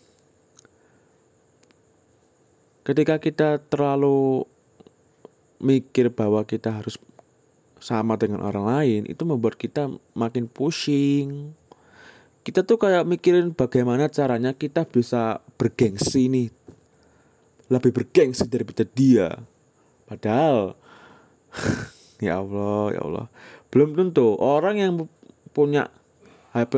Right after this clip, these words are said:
iPhone itu lebih baik hidupnya ketimbang kita. Siapa tahu dia punya H P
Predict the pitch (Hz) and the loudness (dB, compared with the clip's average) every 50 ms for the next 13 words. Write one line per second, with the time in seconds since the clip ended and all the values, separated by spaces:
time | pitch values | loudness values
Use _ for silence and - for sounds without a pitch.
0 | 123 - 113 135 143 143 143 - - 107 104 - - 117 - 175 175 170 151 139 | 0 0 0 0 -2 -2 0 0 0 0 0 0 -4 -2 2 2 2 4 2 0
1 | - - - 117 104 - - 131 156 180 151 135 - - _ _ _ _ _ _ | 0 0 0 -2 -2 0 -2 0 2 2 2 2 0 -6 _ _ _ _ _ _
2 | _ _ _ _ _ _ _ 120 113 - 151 139 131 127 113 104 - 123 - 135 | _ _ _ _ _ _ _ -4 -2 0 -2 -2 0 -2 -4 -4 -4 -2 -2 0
3 | 123 113 101 98 104 107 104 - - - 104 101 101 113 - _ _ _ _ _ | 0 0 -4 -6 -8 -10 -10 -8 -6 -6 -6 -6 -8 -12 -18 _ _ _ _ _
4 | - - 113 - 139 135 151 143 127 123 131 185 208 190 156 127 - - - - | -6 -4 0 0 0 2 2 2 2 2 2 2 2 2 2 0 -4 -10 -18 -20
5 | - - - _ _ _ _ - - 113 127 143 - 139 135 139 131 123 104 - | -20 -20 -20 _ _ _ _ 0 2 4 4 4 2 0 0 2 2 2 0 0